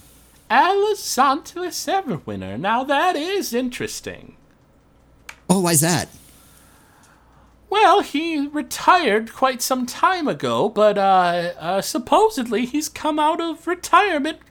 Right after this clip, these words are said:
Speaker 1: uh, within the last few weeks.
Speaker 2: Oh, really? What's he doing?
Speaker 1: Well, I heard he went to Rayburn Falls.
Speaker 2: Oh,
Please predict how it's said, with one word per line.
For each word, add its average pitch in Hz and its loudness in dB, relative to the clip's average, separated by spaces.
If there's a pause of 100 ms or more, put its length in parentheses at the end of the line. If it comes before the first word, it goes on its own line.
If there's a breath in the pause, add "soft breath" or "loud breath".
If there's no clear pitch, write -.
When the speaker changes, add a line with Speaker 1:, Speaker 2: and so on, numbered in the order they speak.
(120)
Speaker 1:
uh, 294 -2
within 339 -4
the 359 -4
last 339 -2
few 359 0
weeks. 392 -2 (1500)
Speaker 2:
Oh, 175 0
really? 208 2
What's 120 2
he 160 4
doing? 135 2 (420 loud breath)
Speaker 1:
Well, - -12
I 226 0
heard 262 -2
he 311 -2
went 240 -6
to 339 -6
Rayburn 320 -4
Falls. 214 -2 (1400)
Speaker 2:
Oh, 151 4